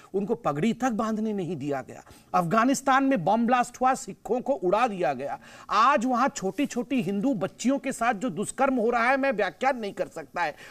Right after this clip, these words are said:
और आप कहते हैं कि यहां हिंदुओं ने आपको डरा के रखा हुआ है। नहीं साहब, हमने कल भी नहीं डराया था, हम आज भी नहीं डरा रहे हैं और कल भी नहीं डराएंगे, क्योंकि डराना हमारे फितरत में नहीं है।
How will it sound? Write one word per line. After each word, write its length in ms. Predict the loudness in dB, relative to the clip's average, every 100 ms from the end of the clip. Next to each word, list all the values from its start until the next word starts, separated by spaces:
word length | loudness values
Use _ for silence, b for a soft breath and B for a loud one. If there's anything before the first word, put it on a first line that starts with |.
| B
और 100 | 4
आप 260 | 4 2 2
कहते 320 | 0 0 0
हैं 160 | -2
कि 120 | 0 0
यहां 340 | 2 2 0
हिंदुओं 440 | 0 0 4 4
ने 200 | 4 0 -8 _ _ _ _ _ _ _ _ _ -10
आपको 260 | -8 -4 -4
डरा 300 | -2 -6 -4
के 80 | -2
रखा 260 | -4 -2 -2
हुआ 220 | 0 -2
है। 60 |
नहीं 320 | -2 -2 0 0
साहब, 380 | -2 -4 -6 -16 _ B B B
हमने 300 | 2 2 2
कल 280 | 2 2 4
भी 180 | 4 4
नहीं 200 | 4 4
डराया 340 | 4 4 2
था, 280 | 0 -6 -6 b b b -6
हम 140 | -6 -2
आज 240 | 2 2 2
भी 140 | 0
नहीं 120 | 2
डरा 260 | 2 4 4
रहे 180 | 2 0
हैं 220 | -2 -6 B B
और 220 | -2 0
कल 160 | 0 2
भी 180 | 2
नहीं 220 | 2 2 2
डराएंगे, 480 | 2 2 2 -2
क्योंकि 680 | -2 0 2 2 2 0 -2 b b -4
डराना 500 | 2 4 4 2 2
हमारे 560 | 0 0 0 0 0
फितरत 540 | -4 -8 -6 -4 -4 -4
में 160 | -6
नहीं 280 | -4 -6 -6
है। 280 | -8 -14